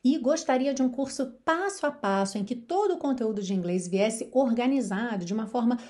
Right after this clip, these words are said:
muito lógica, crescente, com foco na fala e o meu acompanhamento personalizado, eu quero que você conheça o Intensivo de Inglês da Teacher Milena.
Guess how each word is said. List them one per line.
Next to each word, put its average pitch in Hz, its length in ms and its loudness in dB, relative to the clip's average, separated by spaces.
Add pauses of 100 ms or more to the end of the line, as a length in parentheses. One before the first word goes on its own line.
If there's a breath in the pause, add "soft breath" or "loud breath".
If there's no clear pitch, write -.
(160 loud breath)
muito 381 360 2
lógica, 180 640 2
crescente, 190 1120 0 (180 loud breath)
com 285 140 4
foco 311 380 0
na 285 180 -2
fala 220 580 2
e 220 120 4
o - 20 4
meu 226 140 4
acompanhamento 208 680 0
personalizado, 240 1080 0 (200 loud breath)
eu 240 180 6
quero 240 280 4
que - 80 -4
você 247 220 -2
conheça 202 500 0
o 226 80 4
Intensivo 254 720 4
de 320 100 -4
Inglês 208 360 2
da 220 160 0
Teacher 220 320 0
Milena. 226 340 0